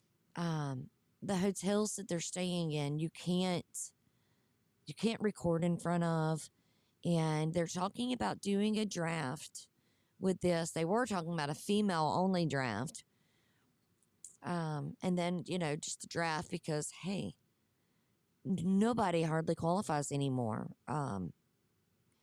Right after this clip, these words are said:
if you do the, the actual truth instead of no means go.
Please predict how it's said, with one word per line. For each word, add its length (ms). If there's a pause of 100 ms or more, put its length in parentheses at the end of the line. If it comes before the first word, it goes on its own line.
(640)
if 240
you 120
do 320
the, 400 (760)
the 80
actual 480
truth 460
instead 380
of 100
no 220
means 400
go. 500